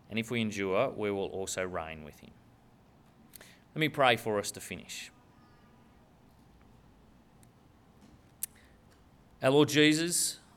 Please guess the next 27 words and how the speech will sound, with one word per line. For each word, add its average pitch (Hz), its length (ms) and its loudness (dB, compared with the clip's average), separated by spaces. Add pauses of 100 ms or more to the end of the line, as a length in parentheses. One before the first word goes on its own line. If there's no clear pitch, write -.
(720)
we, 123 380 0
we 117 120 -4
know 139 460 6
that 127 160 2
you 127 200 0
are 127 140 6
the 120 220 -2
author 139 480 0
of 95 140 -4
life, 87 580 -8 (120)
that 113 140 -4
life 135 420 0
belongs 123 580 0
to - 180 -10
you, 90 400 -6 (1000)
and 110 80 -8
we 107 80 -4
thank 120 240 -4
you 123 80 -6
that 113 160 -2
you 127 160 -6
give 160 280 -10
us - 420 -2 (120)
life. 95 460 -8 (1200)
Lord, 151 220 2
that 147 80 2
we, 143 160 0